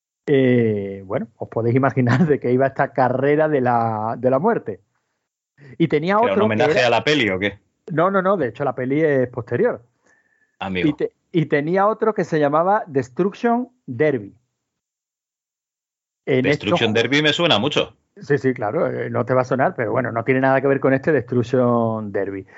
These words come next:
Speaker 1: El caso es que en este, mm, Destruction Derby tenías que, eh, chocar con otros vehículos y destrozarlos,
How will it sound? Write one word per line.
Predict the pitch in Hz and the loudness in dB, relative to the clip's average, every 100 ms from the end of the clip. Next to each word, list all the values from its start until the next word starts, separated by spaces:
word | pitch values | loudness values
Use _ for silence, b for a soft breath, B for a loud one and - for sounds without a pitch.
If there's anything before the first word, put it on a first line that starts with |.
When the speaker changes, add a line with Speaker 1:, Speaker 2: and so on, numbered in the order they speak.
| B 143 - | B -6 -2
Speaker 1:
El | 147 | 0
caso | 190 220 | 2 2
es | 254 | 2
que | 170 | 2
en | 147 | 4
este, | 165 - 202 196 190 175 165 147 139 127 117 | 2 0 0 0 2 2 0 0 0 0 -2
mm, | 110 107 107 | -4 -8 -10
Destruction | 104 113 151 147 165 151 | -8 -4 -2 0 0 0
Derby | 170 147 | 0 0
tenías | - 110 139 135 | -4 0 0 0
que, | 175 175 - _ - | 0 0 -2 _ -10
eh, | 113 107 104 | -6 -4 -6
chocar | - 110 120 117 | -6 -2 -2 -2
con | 120 | -4
otros | 117 127 | -2 0
vehículos | 117 160 170 123 107 | 2 0 2 0 2
y | |
destrozarlos, | 113 131 160 - 180 156 180 | 0 0 -2 0 0 0 -4